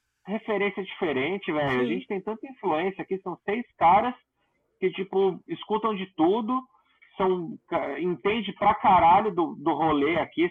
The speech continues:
Speaker 1: sabe o que tá fazendo, não é cara que começou a tocar agora, não, não tinha nenhum amador na banda.
Speaker 2: Uhum.
Speaker 1: Ah, principalmente na época que você entrou, era todo cara já vivido no,
Speaker 2: Sim.
Speaker 1: na cena. Pô, vamos tentar umas coisas novas, assim, cara. A-, acho que isso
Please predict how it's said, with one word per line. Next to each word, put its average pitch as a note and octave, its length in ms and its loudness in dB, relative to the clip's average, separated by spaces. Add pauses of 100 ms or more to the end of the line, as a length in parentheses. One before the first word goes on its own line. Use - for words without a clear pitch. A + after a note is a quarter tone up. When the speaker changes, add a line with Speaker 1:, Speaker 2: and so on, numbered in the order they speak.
Speaker 1:
sabe F3+ 220 2
o G#3 40 -6
que G3+ 80 -8
tá F3 140 -4
fazendo, D3 500 -2
não C3+ 80 -2
é D#3+ 80 -2
cara E3+ 240 0
que - 60 -12
começou D#3 320 -6
a - 60 -10
tocar D3 240 -2
agora, C3+ 360 0
não, B2+ 160 -4
não B2+ 240 -10
tinha D3 200 -10
nenhum C#3+ 200 -4
amador D3+ 520 0
na C#3+ 100 0
banda. C3+ 400 -6 (100)
Speaker 2:
Uhum. D#3+ 400 -10 (360)
Speaker 1:
Ah, C3 280 2 (320)
principalmente E3 540 0
na F#3 60 -2
época E3 180 -10
que - 100 -18
você D3+ 120 -6
entrou, C3+ 280 -2
era C#3+ 140 0
todo E3 220 -6
cara D#3 260 0
já D3+ 160 2 (580)
vivido D#3 720 -2
no, D3+ 200 0
Speaker 2:
Sim. C#3 80 -4
Speaker 1:
na C#3+ 180 2 (140)
cena. F#3 340 -4 (640)
Pô, A3 180 2
vamos E3+ 240 0
tentar - 300 -2
umas A3 180 0
coisas G#3 320 0
novas, D3+ 480 2
assim, C#3+ 300 -8
cara. C3+ 260 2
A-, G#3 360 0
acho B3 140 -4
que C4+ 120 -8
isso B3+ 200 -6